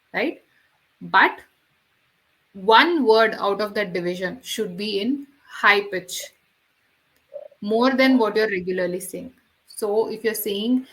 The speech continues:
engaging in extracurricular activities together, there are four words, right? So out of this, you have to pick one word to be in higher pitch than what you're saying, right? Engaging in extracurricular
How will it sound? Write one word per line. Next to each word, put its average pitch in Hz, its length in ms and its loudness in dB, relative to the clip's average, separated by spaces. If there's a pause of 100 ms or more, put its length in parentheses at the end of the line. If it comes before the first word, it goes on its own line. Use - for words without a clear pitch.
(300)
engaging 214 600 -2
in 302 100 0
extracurricular 208 800 -2
activities 180 640 -6
together, 190 500 -6 (160)
there 196 120 -2
are 190 80 -2
four 240 280 0
words, 247 440 -4 (220)
right? 254 220 -6 (380)
So - 220 -10
out 277 200 4
of 359 160 0
this, 226 280 2
you 220 140 -8
have 226 260 -4
to 254 80 -4
pick 254 340 -8
one 220 380 0
word 190 320 -4 (540)
to - 60 -10
be 214 240 -10
in 233 80 -2
higher 180 340 -4
pitch - 440 -12 (340)
than 233 200 0
what 185 160 -4
you're 180 100 -6
saying, 180 340 -10 (1120)
right? 262 280 -4 (320)
Engaging 294 560 0
in 294 200 2
extracurricular 220 1200 0